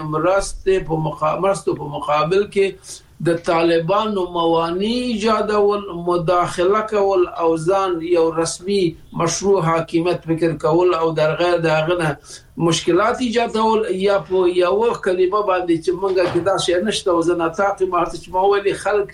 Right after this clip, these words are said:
سترګې لري، غوږ لري، قضاوت لري. هر هغه څوک چې دروغ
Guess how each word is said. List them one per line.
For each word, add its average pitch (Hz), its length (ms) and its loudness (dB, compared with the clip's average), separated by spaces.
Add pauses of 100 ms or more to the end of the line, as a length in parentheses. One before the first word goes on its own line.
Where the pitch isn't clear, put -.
سترګې 185 460 0 (100)
لري، 151 240 -2
غوږ 165 260 0
لري، 151 360 -2 (220)
قضاوت 156 520 0
لري. 147 280 -2 (220)
هر 160 160 0
هغه 160 220 2
څوک 170 220 0
چې 170 60 -2
دروغ 160 340 2